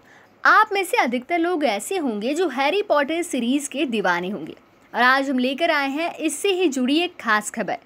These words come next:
हैरी पॉटर सीरीज की लेखिका जेके रोलिंग को कौन नहीं जानता? इनकी कमाल की सीरीज हैरी पॉटर ने लोगों को अपना दीवाना बना रखा है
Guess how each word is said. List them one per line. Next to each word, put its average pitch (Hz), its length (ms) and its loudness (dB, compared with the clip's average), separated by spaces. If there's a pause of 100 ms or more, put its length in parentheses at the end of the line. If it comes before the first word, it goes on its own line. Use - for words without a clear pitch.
(600)
हैरी 285 280 2
पॉटर 370 420 2
सीरीज 277 520 -2
की 262 260 -2
लेखिका 254 680 0 (340)
जेके 294 480 2
रोलिंग 320 400 0
को 349 180 -2
कौन 294 300 2
नहीं 233 240 0
जानता? 165 340 -4 (540)
इनकी 392 220 4
कमाल 415 400 4
की 427 160 2
सीरीज 330 440 0
हैरी 285 260 2
पॉटर 277 400 2
ने 269 280 -2 (260)
लोगों 339 480 4
को 392 100 0
अपना 254 380 2
दीवाना 240 540 0
बना 185 240 -4
रखा 180 220 -8
है 202 120 -10